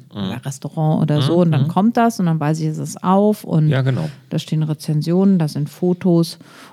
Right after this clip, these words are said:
Speaker 2: und dann kann ich auch direkt den Button drücken,
Speaker 1: Ja.
Speaker 2: Route und ja,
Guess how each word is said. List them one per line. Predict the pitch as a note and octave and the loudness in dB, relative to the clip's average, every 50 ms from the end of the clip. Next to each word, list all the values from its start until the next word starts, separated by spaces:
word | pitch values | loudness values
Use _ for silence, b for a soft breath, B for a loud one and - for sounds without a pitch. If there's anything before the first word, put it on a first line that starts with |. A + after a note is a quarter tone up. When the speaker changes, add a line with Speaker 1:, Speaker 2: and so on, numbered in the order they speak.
| B | B
Speaker 2:
und | B - F3 E3 | B 0 0 2
dann | D3+ D3+ D3 D3 C#3+ | 2 2 0 -2 -2
kann | D3+ D#3+ D#3 | -2 -2 -2
ich | D#3 D#3 - | -2 -2 -4
auch | D#3 D#3 | -8 -4
direkt | - D#3+ D#3+ D#3+ - - - | -4 -4 -4 -4 -6 -4 -2
den | E3 D#3+ | -2 0
Button | C#3 C#3+ - - F3 E3 | 0 -2 -4 -2 -2 0
drücken, | D#3+ D#3+ D#3 D3 - - D3+ D#3 D3+ E3 G3+ - - | 0 0 -2 -4 -2 -2 0 0 2 0 -2 -4 -4
Speaker 1:
Ja. | - F#3+ | -4 -4
Speaker 2:
Route | F3 - F#3+ A3 A3 - - C4 C4+ D4+ D4+ | 2 4 4 4 4 4 4 2 2 2 0
und | - - F#3+ F#3+ F#3 - - - - - _ _ _ - | -2 0 2 2 2 0 -6 -16 -20 -20 _ _ _ -6
ja, | G3+ F#3+ | -6 -6